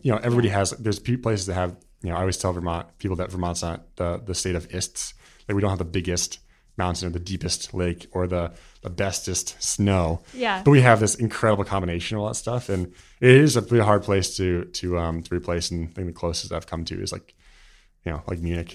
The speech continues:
Speaker 1: actually. But
Speaker 2: Where?
Speaker 1: Munich, Germany.
Speaker 2: Oh, Munich, yeah.
Speaker 1: But even then, it's not, uh, it's not Vermont.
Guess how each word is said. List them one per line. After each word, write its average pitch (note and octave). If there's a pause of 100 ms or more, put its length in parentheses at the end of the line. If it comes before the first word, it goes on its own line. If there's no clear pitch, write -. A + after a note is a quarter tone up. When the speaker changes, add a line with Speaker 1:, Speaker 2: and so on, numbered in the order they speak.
Speaker 1:
actually. F2+ (500)
But -
Speaker 2:
Where? A3 (180)
Speaker 1:
Munich, G2+
Germany. F2
Speaker 2:
Oh, G#3
Munich, G#3
yeah. F#3+
Speaker 1:
But G#2
even G2
then, F2+
it's -
not, F2
uh, D#2+ (1200)
it's -
not F2
Vermont. D#2+